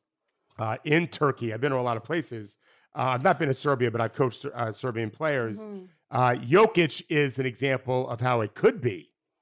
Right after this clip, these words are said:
Speaker 1: He's so incredibly artistic. And, and yet I don't think we're doing a great job. Uh, S-, Serbia is famous, you may know this, in the basketball world, Abigail, Serbia is famous for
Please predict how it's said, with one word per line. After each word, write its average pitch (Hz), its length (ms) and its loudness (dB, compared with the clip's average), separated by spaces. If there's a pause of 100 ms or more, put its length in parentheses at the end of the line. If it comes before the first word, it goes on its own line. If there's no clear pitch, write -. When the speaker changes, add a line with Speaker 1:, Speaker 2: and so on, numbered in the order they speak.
(720)
Speaker 1:
He's 123 200 -2
so 147 340 4
incredibly 135 1040 0
artistic. - 800 -8 (540)
And, 120 580 0 (320)
and 123 160 -4
yet 156 160 6
I 151 80 2
don't 151 200 2
think 156 260 0
we're 139 120 2
doing 147 300 2
a 123 80 2
great 127 240 0
job. 139 320 2
Uh, 123 80 -4
S-, - 260 -14
Serbia 160 500 -2
is 131 240 -6
famous, 151 520 0
you 147 60 -2
may 131 120 -2
know 127 220 4
this, 104 340 -8 (460)
in 120 140 -4
the 117 80 -2
basketball 135 580 -2
world, 117 260 -6
Abigail, 110 420 -6
Serbia 143 460 -2
is 98 100 -8
famous 123 600 -4 (340)
for 117 580 0